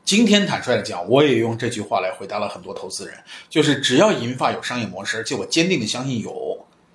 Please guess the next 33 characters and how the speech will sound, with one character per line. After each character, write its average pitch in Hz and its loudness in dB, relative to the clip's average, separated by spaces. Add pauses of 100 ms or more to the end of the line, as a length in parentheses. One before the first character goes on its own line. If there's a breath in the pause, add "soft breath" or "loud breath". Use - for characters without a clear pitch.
(420 soft breath)
我 117 6
们 120 2
这 127 6
家 110 6
企 - 2
业， 101 -4
这 135 -2
个 110 0
团 98 -6
队 104 -4
一 107 -2
定 127 2
是 113 -2
第 104 -6
一 120 -4
个， 117 -2
并 120 -8
且 104 -4
最 123 -2
快 113 0
做 98 -4
出 - -12
规 135 6
模 120 6
化 113 4
的 98 0
团 92 -14
队。 92 -14
所 147 0
以 - 10
我 160 10
觉 - 2
得 139 2